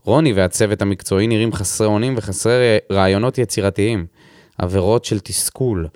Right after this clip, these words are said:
רוני מעביר מסר ברעיון שהקבוצה משתפ-, תשתפר. ואני, כמו חלק מהקהל, רואה את המשחק בזווית העין ומעדיף לעשות דברים אחרים במקביל, כי כדורגל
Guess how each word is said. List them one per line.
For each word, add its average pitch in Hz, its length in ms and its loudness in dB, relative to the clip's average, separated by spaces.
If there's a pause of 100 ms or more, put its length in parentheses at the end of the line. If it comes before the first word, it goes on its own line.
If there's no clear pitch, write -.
(360)
רוני 120 240 2
מעביר 110 380 2
מסר 117 340 0
ברעיון 98 500 2
שהקבוצה 104 440 -2
משתפ-, 104 440 -4 (120)
תשתפר. 95 540 -2 (480)
ואני, 104 220 2
כמו 117 160 0
חלק 156 280 2
מהקהל, 90 420 0
רואה 107 140 2
את 127 80 -2
המשחק 101 460 -2
בזווית 98 420 0
העין 90 320 2
ומעדיף 98 440 0
לעשות 117 240 0
דברים 117 280 0
אחרים 123 360 -2
במקביל, 120 480 0
כי - 200 -16
כדורגל 95 640 -2